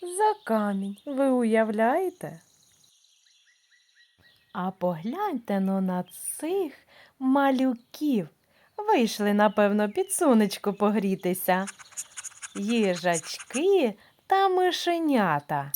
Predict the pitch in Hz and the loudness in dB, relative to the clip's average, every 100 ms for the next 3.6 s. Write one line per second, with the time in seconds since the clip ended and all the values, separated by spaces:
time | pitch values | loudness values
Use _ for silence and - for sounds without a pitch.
0 | - - - - - 349 302 196 180 196 | -4 -6 -12 -6 -2 4 4 6 2 4
1 | 254 381 440 359 220 - 330 330 254 185 | 2 2 0 2 0 0 0 0 -2 -4
2 | 160 147 156 160 160 - - - _ 240 | -6 -8 -10 -12 -14 -18 -20 -20 _ 4
3 | 233 202 254 359 339 | 6 4 2 0 0